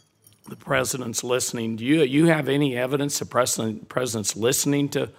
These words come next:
foreign leaders about what's going on, what they're recommending? Because I think it's almost unanimous that for-, the foreign leaders are telling him,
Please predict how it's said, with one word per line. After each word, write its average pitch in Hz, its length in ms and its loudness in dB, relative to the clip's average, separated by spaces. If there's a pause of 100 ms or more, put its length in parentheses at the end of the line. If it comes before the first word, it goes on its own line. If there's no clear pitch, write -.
(160)
foreign 135 420 4
leaders 139 380 2
about 135 260 2
what's 135 180 -2
going 135 300 0
on, 139 300 -2 (340)
what 117 220 -4
they're 135 160 2
recommending? 131 640 0
Because 120 320 -4
I 113 80 0
think 180 240 -4
it's - 160 -6
almost 131 520 2 (280)
unanimous 120 800 0
that 107 100 -6
for-, 127 340 2
the 120 140 -12
foreign 127 400 -4
leaders 113 400 -6
are 110 80 -4
telling 120 460 -4
him, 107 200 -6